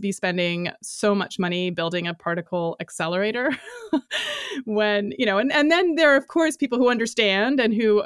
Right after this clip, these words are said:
realize that a lot of the answers about the universe are going to be, you know, within this kind of sphere. But for those that are still skeptical,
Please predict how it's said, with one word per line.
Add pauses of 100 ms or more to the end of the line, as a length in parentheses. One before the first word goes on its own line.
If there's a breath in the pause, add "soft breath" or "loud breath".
realize
that
a
lot
of
the
answers
about
the
universe
are
going
to
be, (380 loud breath)
you
know,
within
this
kind
of (140)
sphere. (480 soft breath)
But (480)
for
those
that
are
still
skeptical,